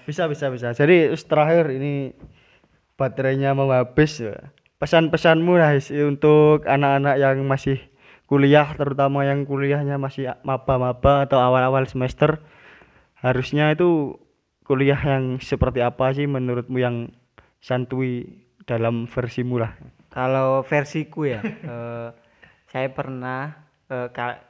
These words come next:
Speaker 2: eh, cerita sedikit terus saya kasih kesan ya.
Speaker 1: Oke.
Speaker 2: Eh, saya kuliah, kuliah itu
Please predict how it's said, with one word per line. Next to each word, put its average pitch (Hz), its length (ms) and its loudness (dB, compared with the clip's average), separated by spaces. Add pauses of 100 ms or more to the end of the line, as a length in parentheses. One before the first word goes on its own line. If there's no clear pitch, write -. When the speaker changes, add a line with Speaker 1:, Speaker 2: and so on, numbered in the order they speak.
(140)
Speaker 2:
eh, 127 240 -6
cerita 143 320 -2
sedikit 185 400 -4
terus 143 240 -8
saya 123 240 -10
kasih - 80 -20
kesan 117 320 -16
ya. 98 160 -16 (240)
Speaker 1:
Oke. 101 320 -18
Speaker 2:
Eh, 127 680 -8 (1000)
saya 165 240 -6
kuliah, 139 560 -8 (400)
kuliah 139 320 -10
itu 151 240 -10